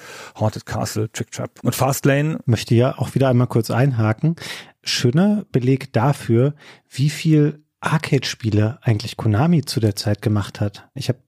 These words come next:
Speaker 2: einleitend gesagt, dass wir haben voten lassen aus den größten Arcade-Hits von Konami aus den achtziger Jahren. Keins der anderen Spiele, was du eben genannt hast, war Teil dieses Votings. Und ich kenne auch keins dieser fünf anderen Spiele.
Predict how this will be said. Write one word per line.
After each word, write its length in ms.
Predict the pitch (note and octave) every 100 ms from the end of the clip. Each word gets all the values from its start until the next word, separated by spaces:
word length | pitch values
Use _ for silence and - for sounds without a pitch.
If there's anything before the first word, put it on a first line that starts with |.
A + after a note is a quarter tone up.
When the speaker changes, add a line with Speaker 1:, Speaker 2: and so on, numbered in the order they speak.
| -
Speaker 2:
einleitend 520 | A2+ A#2+ B2+ B2 A#2+
gesagt, 320 | A2 A2 A2
dass 120 | G#2
wir 80 | A2
haben 200 | G2+ G2+
voten 400 | G#2 C#3 E3 A#2+
lassen 400 | G#2+ - C3+ C#3 - - -
aus 220 | A2+ -
den 120 | A2+
größten 460 | - B2 B2 - C3
Arcade-Hits 640 | A2+ A#2+ C3+ - B2 -
von 220 | - A2+
Konami 500 | - A2+ G#2+ A#2 A#2
aus 260 | A#2 G#2+ -
den 360 | A2 G#2+ G#2 -
achtziger 480 | G#2 - - A#2
Jahren. 600 | G#2+ G#2+ B2 B2 A#2+ D3 - -
Keins 380 | - C3+ F3+
der 160 | - F#3
anderen 240 | D3+ D#3+
Spiele, 500 | D#3+ - C3 C3+ E3 F#3+ _
was 460 | - A#2 - - - F3+
du 260 | B2 C3
eben 280 | D#3 A#2+ A#2+
genannt 400 | A#2 A2 A#2+ B2+
hast, 340 | C3+ B2 -
war 200 | A2 G#2+
Teil 220 | A#2 B2 A#2
dieses 320 | A2 G#2 -
Votings. 480 | A#2 D3 A#2 A#2 - - -
Und 120 | - C#3
ich 140 | -
kenne 360 | - A#3+ A#3 -
auch 180 | -
keins 360 | - - B2 -
dieser 260 | - A2+ A2
fünf 340 | - B2+ -
anderen 320 | B2+ A#2+ A#2+
Spiele. 500 | - - E3 C3 C#3+